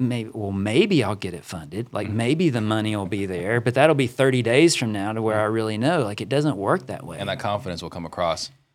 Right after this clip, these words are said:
Speaker 1: Yeah.
Speaker 2: at the appointment if you don't
Speaker 1: Yeah.
Speaker 2: have confidence in the financial
Speaker 1: Yeah.
Speaker 2: backing.
Speaker 1: But that's, that's where the software has become so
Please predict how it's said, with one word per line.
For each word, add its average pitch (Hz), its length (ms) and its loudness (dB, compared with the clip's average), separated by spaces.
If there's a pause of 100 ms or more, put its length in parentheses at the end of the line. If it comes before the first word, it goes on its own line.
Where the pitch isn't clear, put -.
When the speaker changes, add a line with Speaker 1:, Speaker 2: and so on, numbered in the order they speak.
(460)
Speaker 1:
Yeah. 135 140 2
Speaker 2:
at 143 160 4
the - 40 -4
appointment 82 400 -4
if 78 80 -14
you 87 100 -6
don't 92 120 -2
Speaker 1:
Yeah. 113 80 -2 (160)
Speaker 2:
have 82 260 -8
confidence 85 480 -8
in 82 80 -12
the 76 80 -12
financial 101 360 -2
Speaker 1:
Yeah. - 20 -10
Speaker 2:
backing. 73 400 -8 (120)
Speaker 1:
But 117 120 -4
that's, 151 320 2
that's 143 520 -2
where 117 560 0
the 113 140 -4
software 98 1000 -2
has 104 180 -6
become 95 500 -8
so 92 720 -2